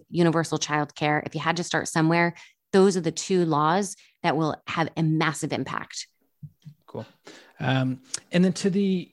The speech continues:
Speaker 2: kind of solopreneur or independent that's out there, uh, what either some ideas from the book or from kind of building your community, um, do you think, like, kind of really jump out that,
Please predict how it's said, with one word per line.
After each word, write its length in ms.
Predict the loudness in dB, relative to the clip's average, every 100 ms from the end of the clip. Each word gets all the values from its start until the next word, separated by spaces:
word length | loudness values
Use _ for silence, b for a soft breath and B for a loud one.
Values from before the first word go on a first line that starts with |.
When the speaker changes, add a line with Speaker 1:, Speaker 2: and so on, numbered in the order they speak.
| _
Speaker 2:
kind 160 | -6 -4
of 60 |
solopreneur 640 | -2 -2 0 0 2 2 4
or 520 | 4 4 2 -2 -2
independent 560 | 2 2 0 -2 0 -2
that's 200 | -4 -2
out 240 | -4 -2
there, 300 | -2 -2 -4 B B B
uh, 320 | -6 -4 -4 -6 _ _ _
what 280 | -4 2 4
either 220 | 6 6
some 220 | 2 2 2
ideas 380 | 2 2 0
from 120 | 0 -2
the 80 |
book 480 | -2 -4 -6 -8 -14
or 520 | -8 -4 -4 -4 -6 -8
from 600 | -10 -8 -6 -6 -8 -10 b _
kind 100 | -6
of 100 | -2
building 340 | 0 2 2
your 120 | 2 0
community, 760 | -2 -2 0 0 -2 -2 -4 _
um, 340 | -6 -4 -4 -8 -4
do 80 | -4
you 60 |
think, 240 | 0 -2 -4 _ _
like, 200 | -4 -4
kind 160 | -2 0
of 60 | 2
really 200 | 2 2
jump 300 | -2 -2 -2
out 320 | 0 -2 -4
that, 320 | -4 -4 -6